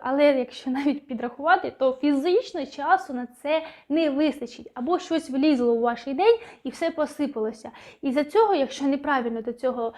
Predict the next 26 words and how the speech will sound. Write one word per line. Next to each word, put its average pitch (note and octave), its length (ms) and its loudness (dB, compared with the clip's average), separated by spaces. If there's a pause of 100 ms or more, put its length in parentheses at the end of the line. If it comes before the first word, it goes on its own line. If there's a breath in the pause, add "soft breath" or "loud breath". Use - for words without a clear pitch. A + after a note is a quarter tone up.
(420 loud breath)
е, B3 140 -4
підходити, E4 600 0
неправильно B3+ 540 -2
ставитися, F#4 540 -4
то F4 160 0
виникає C#4+ 680 0
знесилення, B3 880 -2 (360 loud breath)
нічого D4+ 380 2
не B3+ 120 2
хочеться A#3 440 -8
робити, C4+ 500 -2
опускаються B3 840 -4
руки, F4 320 4
навіщо D4+ 600 4
продовжувати, B3 760 -2
аби A#3+ 200 0
починати B3+ 540 -4
щось - 260 -12
робити, A4 320 4
якщо C#4 240 -4
в C4 40 0
мене C4 180 -2
все A#3 220 -8
одно C4 260 -2
не C#4 140 -2
вистачить C#4+ 640 -6